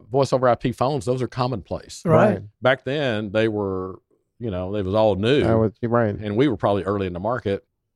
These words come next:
Speaker 1: I know. And then after that, I got involved in Wi-Fi gateways. And, and if you remember back when Starbucks was the first com-, place where you could go in there with your phone and have
Speaker 2: I,
Speaker 1: Wi-Fi.
Speaker 2: right,
Speaker 3: Right.
Speaker 2: right.
Speaker 1: Well, I was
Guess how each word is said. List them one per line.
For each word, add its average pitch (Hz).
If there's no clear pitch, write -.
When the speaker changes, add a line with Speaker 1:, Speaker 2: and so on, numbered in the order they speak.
Speaker 1:
I 104
know. 104
And 104
then 135
after 127
that, 120
I 107
got 110
involved 104
in 95
Wi-Fi 101
gateways. 85
And, 95
and 90
if 87
you 131
remember 110
back 113
when 95
Starbucks 113
was 90
the 82
first 110
com-, 104
place 110
where 104
you 95
could 82
go 104
in 107
there 107
with 104
your 92
phone 104
and 98
have 101
Speaker 2:
I, -
Speaker 1:
Wi-Fi. 117
Speaker 2:
right, 147
Speaker 3:
Right. -
Speaker 2:
right. 156
Speaker 1:
Well, 110
I 104
was 120